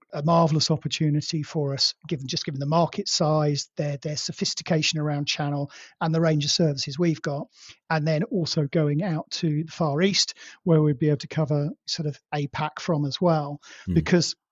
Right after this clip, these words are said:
Speaker 1: when you talk to global technology organizations, there is a movement towards having commonality in the channel programs they run.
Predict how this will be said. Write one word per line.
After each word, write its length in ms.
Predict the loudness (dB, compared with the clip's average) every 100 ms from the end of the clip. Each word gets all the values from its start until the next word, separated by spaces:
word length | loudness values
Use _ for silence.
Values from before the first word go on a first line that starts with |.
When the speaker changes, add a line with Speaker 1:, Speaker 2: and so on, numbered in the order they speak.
| _ _
Speaker 1:
when 220 | 2 6 8
you 80 | 6
talk 460 | 2 2 2 2
to 260 | -4 -2 -2
global 420 | 2 4 4 0
technology 540 | -6 -8 -6 -6 -4 -6
organizations, 920 | -4 -2 0 2 2 -2 -4 -8 -10 -12 -20 -12 -4
there 180 | -4 -4 0
is 540 | 4 4 2 -6 -8 -8 -4
a 180 | -2 2
movement 880 | 4 6 6 4 -2 -4 -4 -8 -8
towards 600 | -4 -2 2 2 2 0
having 500 | -4 -2 -2 2 0 0
commonality 1160 | -4 2 4 4 6 4 2 -2 -4 -4 -6 _ _ -2
in 140 | 0
the 80 | 0
channel 380 | 0 0 0 -2
programs 560 | 0 0 0 -2 -2
they 140 | -2 0
run. 320 | 2 0